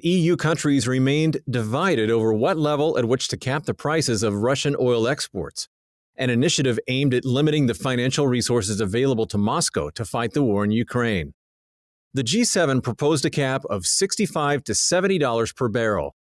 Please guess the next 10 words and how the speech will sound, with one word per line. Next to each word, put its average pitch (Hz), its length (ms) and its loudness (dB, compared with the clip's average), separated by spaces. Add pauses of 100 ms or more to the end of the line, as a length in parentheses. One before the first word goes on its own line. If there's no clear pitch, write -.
(160)
close 208 280 -2
to 139 100 -2
current 139 340 0
market 135 300 -2
rates. - 400 -4 (400)
But 104 160 -4
countries 135 420 0
such 110 220 -2
as 95 100 -4
Poland, 139 540 0